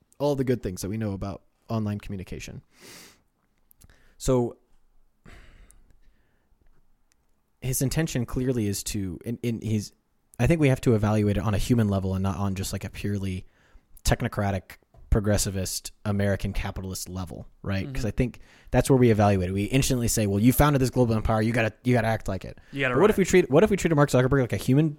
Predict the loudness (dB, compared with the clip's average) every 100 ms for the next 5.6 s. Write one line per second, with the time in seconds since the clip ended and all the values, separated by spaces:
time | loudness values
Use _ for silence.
0 | _ -4 -2 0 0 -2 -10 -14 -14 -12
1 | -12 -4 -2 0 2 2 2 -2 -2 0
2 | 2 0 -2 0 4 6 6 4 -2 -4
3 | -6 -8 -10 -10 _ _ -20 _ _ -10
4 | -4 -4 -6 -12 -14 -14 -12 -14 -12 -14
5 | -10 -8 -8 -10 -14